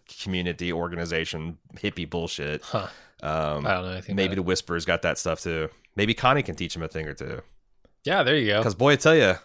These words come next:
Speaker 1: the, the Whispers could really use sign language.
Speaker 2: Mm-hmm.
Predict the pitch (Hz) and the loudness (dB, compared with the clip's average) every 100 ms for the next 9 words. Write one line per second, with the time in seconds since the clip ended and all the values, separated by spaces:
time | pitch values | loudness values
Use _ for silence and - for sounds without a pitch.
0 | _ _ _ _ _ _ - 107 113 104 | _ _ _ _ _ _ -2 2 4 4
1 | 113 160 - 165 - 104 107 123 117 113 | 6 6 8 4 4 2 6 6 6 4
2 | - 95 85 76 73 67 64 - - - | 6 4 4 0 -4 -6 -6 -8 -10 -10
3 | 110 95 | -10 -8